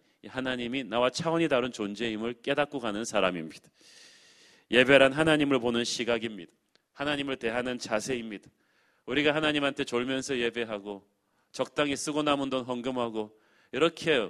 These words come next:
무책임하고 이렇게 피상적인 예배를 드리는 것은 하나님을 우습게 보기 때문입니다. 그러나 하나님을 하나님으로 제대로 보면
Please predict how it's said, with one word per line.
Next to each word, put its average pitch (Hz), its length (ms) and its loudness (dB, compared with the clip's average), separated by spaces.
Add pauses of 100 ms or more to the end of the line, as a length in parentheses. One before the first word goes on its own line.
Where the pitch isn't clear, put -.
무책임하고 139 1000 -2 (1000)
이렇게 151 360 -6
피상적인 175 640 -2
예배를 127 320 2
드리는 113 320 -4
것은 131 380 -4 (480)
하나님을 139 400 -2
우습게 123 380 -2
보기 117 240 -4
때문입니다. 95 580 -6 (680)
그러나 110 280 -2
하나님을 135 480 -2
하나님으로 139 480 -4
제대로 120 420 -2
보면 110 420 -4